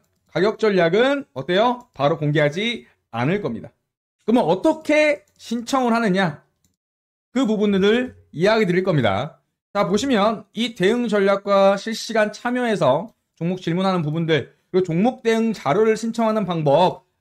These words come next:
아주 아주 간단합니다. 지금 상단에 보시면 제 개인 번호 오픈해 놨고요. 공일공 오구이구 칠팔이삼 번,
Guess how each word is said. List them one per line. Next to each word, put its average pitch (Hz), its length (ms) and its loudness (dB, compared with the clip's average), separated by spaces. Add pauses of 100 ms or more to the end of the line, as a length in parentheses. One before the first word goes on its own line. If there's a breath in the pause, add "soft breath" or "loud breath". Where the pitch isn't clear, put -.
아주 220 440 -2
아주 262 240 0
간단합니다. 180 920 -4 (380)
지금 208 160 -4
상단에 262 520 -2
보시면 185 480 0 (240)
제 190 140 -4
개인 226 320 -2
번호 240 180 0
오픈해 208 300 -4
놨고요. 160 640 0
공일공 196 420 -2
오구이구 208 600 0
칠팔이삼 214 760 -4
번, 196 200 0